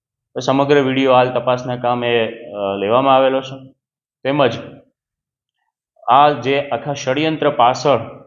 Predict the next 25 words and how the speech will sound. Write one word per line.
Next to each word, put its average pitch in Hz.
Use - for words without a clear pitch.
કેટલાક 135
અસામાજિક 123
તત્વોનો 127
પણ 127
હાથ 127
છે, -
જે 113
વિગત 123
પણ 127
જૂનાગઢ 120
પોલીસના 117
ધ્યાનમાં 107
આવી 123
છે. -
આ 139
અસામાજિક 131
તત્વો 131
પણ 107
વ્યાસખોરી, 120
સરકારી 117
જમીન 113
પર 110
ગેરકાયદેસર 113
કબજો, 110
અન્ય 127